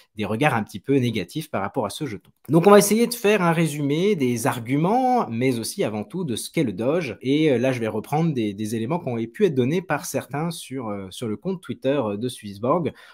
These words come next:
en expliquant pourquoi, oui, le Doge, il le fallait. Bah, en fait, donc, les arguments principaux, c'est, euh, bah, c'est une blockchain à part entière, qui a des frais de transaction qui sont bien moindres que ce que l'on va retrouver sur, euh,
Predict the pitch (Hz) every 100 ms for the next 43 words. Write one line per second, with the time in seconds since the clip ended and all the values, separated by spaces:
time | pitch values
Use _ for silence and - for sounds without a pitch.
0 | - 107 120 - 107 170 165 - - 170
1 | 131 170 117 127 180 135 104 123 160 160
2 | 110 90 95 123 139 220 220 - _ -
3 | - - 131 170 202 220 180 202 202 -
4 | 156 143 - 110 - 170 202 185 - -
5 | 135 147 120 101 101 - 165 156 117 120
6 | - 110 92 98 104 110 - 202 208 208
7 | 123 120 107 107 - 127 - 110 110 -
8 | 135 123 104 - 95 101 156 156 175 165
9 | 113 - _ - - _ - 135 135 135
10 | - 110 107 107 110 - 107 101 110 104
11 | - 101 87 87